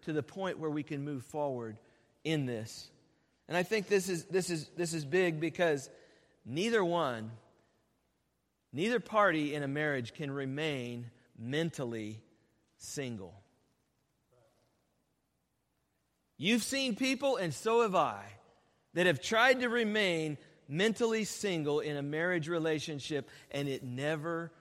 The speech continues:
works out. They never become one flesh with the other. You see, two people become one in flesh and blood. And as,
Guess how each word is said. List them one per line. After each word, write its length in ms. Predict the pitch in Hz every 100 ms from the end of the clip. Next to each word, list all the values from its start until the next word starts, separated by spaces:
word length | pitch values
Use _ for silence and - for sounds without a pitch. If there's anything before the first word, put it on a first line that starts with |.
| _
works 580 | - 135 139 135 - - - _ -
out. 400 | 113 98 90 - - - - _ _ _ _ _ _ _ _ _ _ _ -
They 140 | 160
never 360 | 160 180 208 226
become 680 | 196 185 220 208 170 160 - -
one 340 | - 160 180 170
flesh 480 | - 175 170 160 -
with 200 | 165 -
the 200 | 160 160
other. 340 | 151 131 117 - -
You 100 | 190
see, 200 | 175 220
two 220 | 208 277
people 340 | 240 269 240 220
become 440 | 220 175 240 220
one 400 | 220 262 240 214
in 220 | 202 190
flesh 540 | - 233 247 233 - - - -
and 240 | 196 196 151
blood. 600 | 190 233 185 139 123 120 - - - -
And 120 | 208
as, 360 | 214 220 175